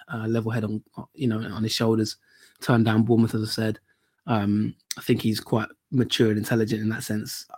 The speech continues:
I'd like to think he's not gonna be one that sort of does six months and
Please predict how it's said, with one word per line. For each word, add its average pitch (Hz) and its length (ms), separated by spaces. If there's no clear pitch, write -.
I'd 131 120
like 127 180
to - 60
think 117 180
he's 110 120
not 120 140
gonna 113 140
be 110 120
one 110 240
that 110 120
sort 113 200
of - 40
does 113 180
six - 220
months 113 280
and 107 280